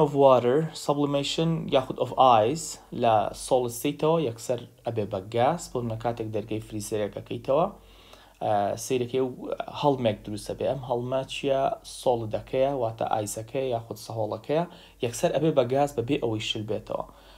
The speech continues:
لە نەتیجەی ئەو تێمپریچەرە خێرایی کە وەری ئەگرێت، مەسەلا ناوەی فریزەرەکە تەقریبەن ماینەس دە، ماینەس پانزە دیگری سێلسە، کاتێک کە تۆ ئەیکەیتەوە، هەوایەکی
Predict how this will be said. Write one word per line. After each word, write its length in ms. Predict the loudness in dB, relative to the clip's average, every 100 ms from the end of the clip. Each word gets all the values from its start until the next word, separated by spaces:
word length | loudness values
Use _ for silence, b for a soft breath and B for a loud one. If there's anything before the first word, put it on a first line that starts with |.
| B B 0
لە 60 | 0
نەتیجەی 420 | 0 -4 -2 -4 -4 -2
ئەو 120 | 0 0
تێمپریچەرە 600 | -4 -4 -6 -6 -2 -2 -4
خێرایی 460 | -4 2 4 2 0
کە 120 | -2 0 2
وەری 220 | 0 -2 -6
ئەگرێت، 380 | -8 -8 -8 -12 -18
مەسەلا 360 | -10 -6 -6 -6 B B B B B
ناوەی 440 | 0 6 6 6 2
فریزەرەکە 580 | -2 -2 0 -2 -2 -2 -2 -6 -12
تەقریبەن 500 | -10 -6 -4 -2 -2 -6 -16 -18 -16 -16 -16 -14 -6 0
ماینەس 360 | 0 0 -4 -2
دە، 120 | 0 0 -2
ماینەس 260 | -6 -8 -8
پانزە 280 | -6 -6 -8 -10
دیگری 220 | -8 -10 -4
سێلسە، 420 | -4 -4 -4 -4 -4 b b b b -4
کاتێک 320 | -4 -4 -6
کە 100 | -8 -8
تۆ 100 | -8 -8
ئەیکەیتەوە، 640 | -8 -6 -6 0 2 2 0 -4 B B B B -16 -6
هەوایەکی 480 | 2 4 4 2